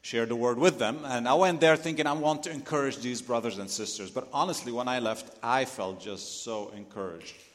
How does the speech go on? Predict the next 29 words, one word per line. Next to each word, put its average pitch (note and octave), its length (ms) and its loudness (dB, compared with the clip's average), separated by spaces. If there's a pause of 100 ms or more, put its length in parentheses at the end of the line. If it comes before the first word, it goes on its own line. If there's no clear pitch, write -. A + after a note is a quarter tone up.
(320)
by G#2+ 140 2
listening A2 360 -4
to G2+ 80 -12
their F#2+ 160 -8
testimonies. - 920 -14 (720)
Just - 680 0
seeing C#3+ 400 -2
these B2 200 -4
people A2+ 640 -8
and C3 200 -4
the C#3+ 140 -2
amount C#3+ 480 0
of C3+ 60 -6 (120)
suffering D#3 540 0
that G#2 120 -8
they G#2+ 120 -2
endured A2+ 460 -4
and C3 160 -4
the C#3 60 0
things F#3 420 0
that C3+ 160 2
they C#3+ 100 2
had E3 260 6
to D#3 60 -4
sacrifice C3+ 720 2
just D3+ 300 0
to C#3 80 -4
follow A#2+ 400 2
Jesus. - 840 -12